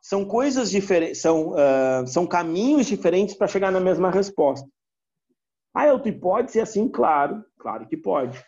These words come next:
Tá? Não só pode, como é muito bom, tá? Pra ciência, tá? Porque aí tu vai ter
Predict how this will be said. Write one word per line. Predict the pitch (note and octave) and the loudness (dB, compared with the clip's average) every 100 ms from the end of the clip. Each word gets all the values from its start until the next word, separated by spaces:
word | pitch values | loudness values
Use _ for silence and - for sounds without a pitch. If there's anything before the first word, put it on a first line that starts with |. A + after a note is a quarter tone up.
| _ _ | _ _
Tá? | A#2+ C#3 F3 | -4 -2 0
Não | D#3+ B3 | 0 0
só | - C#3+ | -2 -4
pode, | - E3 F#3 - | 0 0 0 -4
como | G#3+ | -4
é | A#3+ | 0
muito | G3+ G#3+ A#3 | 0 0 0
bom, | A3 F#3+ F#3+ F#3+ - _ A3 | 2 2 0 -4 -18 _ -8
tá? | B2 C#3 | 0 0
Pra | D3+ - | 0 -8
ciência, | - E3 C#3 C3 B2+ - - _ _ | -8 -4 -4 -4 -8 -14 -16 _ _
tá? | A2 A2+ C#3 G3 - _ _ | -2 0 2 0 -6 _ _
Porque | D#3 D3+ | -8 -4
aí | D3 | -4
tu | D3 | -2
vai | D#3 | -2
ter | E3 E3 D#3+ | 0 0 0